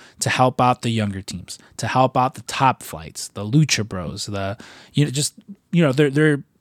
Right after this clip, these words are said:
because there's been so much focus on, on the trios, and again, you look at the fucking trios match that happened tonight. Obviously, of,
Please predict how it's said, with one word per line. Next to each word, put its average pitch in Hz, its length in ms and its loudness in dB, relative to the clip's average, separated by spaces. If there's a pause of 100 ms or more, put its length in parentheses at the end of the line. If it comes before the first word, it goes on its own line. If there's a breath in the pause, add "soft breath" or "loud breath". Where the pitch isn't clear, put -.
(1080)
because 180 320 2
there's 208 100 0
been 208 120 4
so 185 120 4
much 175 220 2
focus 151 440 0
on, 139 200 -2
on 131 120 -4
the 123 60 0
trios, 165 520 2
and 156 120 0
again, 151 320 4
you 123 260 -6
look 143 200 2
at 156 80 0
the 160 80 2
fucking 147 260 2
trios 147 300 0
match 143 200 -4
that 131 200 -4
happened 135 400 -4
tonight. 113 400 0
Obviously, 95 580 0
of, 113 240 -4